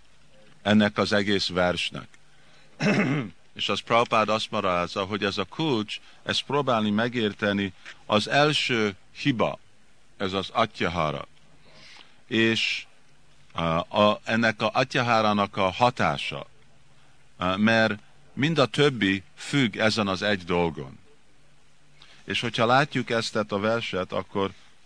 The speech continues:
eh, itten, akkor láthatjuk, hogy elkezdjünk, hogy mi ez az atyahara. Ez az eredeti vágy a parányi léleknek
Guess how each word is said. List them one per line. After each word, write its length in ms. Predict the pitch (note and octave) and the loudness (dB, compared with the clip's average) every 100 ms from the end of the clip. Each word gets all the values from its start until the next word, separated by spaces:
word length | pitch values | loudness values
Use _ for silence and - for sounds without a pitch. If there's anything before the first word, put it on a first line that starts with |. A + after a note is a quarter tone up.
| G2+ | -8
eh, 180 | F2 A2 | -6 -4
itten, 480 | A#2+ - G2 G2+ - - - - | -6 -2 0 0 -6 -20 -16 -2
akkor 420 | G#2 - G#2 G2+ | -2 0 0 0
láthatjuk, 800 | F2 G#2 A2 A2+ F2+ E2 - D#2+ | 0 0 0 -2 -6 -8 -8 -8
hogy 240 | - F#2+ - - - - | -4 -4 -4 -18 -20 0
elkezdjünk, 800 | C3+ D3+ - C3 A2 A#2+ A#2 - - - - - - - - - - - | 4 4 4 0 0 0 -2 -6 -20 -20 -20 -20 -20 -20 -20 -20 -20 -10
hogy 260 | A#2 A2 G#2+ - - | -2 -2 -4 -16 -14
mi 200 | - C3 | -2 2
ez 160 | C3+ G#2+ | 4 4
az 120 | G2+ | 2
atyahara. 680 | G2+ F#2 - D#2+ D#2+ C#2+ C#2 - - - - - | 0 -2 -2 -2 0 0 -2 -10 -20 -20 -20 -8
Ez 460 | - A2+ A#2 A2 - - - - | 2 6 6 4 0 -6 -20 -16
az 160 | - G#2+ | -8 2
eredeti 520 | B2+ D#3 D3 C#3+ D3 | 4 4 4 0 0
vágy 520 | G#2+ G2+ G2+ G#2+ - - - | 4 6 6 4 -2 -14 -16
a 80 | |
parányi 480 | G2 A2+ A2+ A#2 A#2 | -4 2 4 4 4
léleknek 840 | G2 F#2+ F#2 F2 G2+ G2 - - | 4 4 4 2 0 -2 -2 -8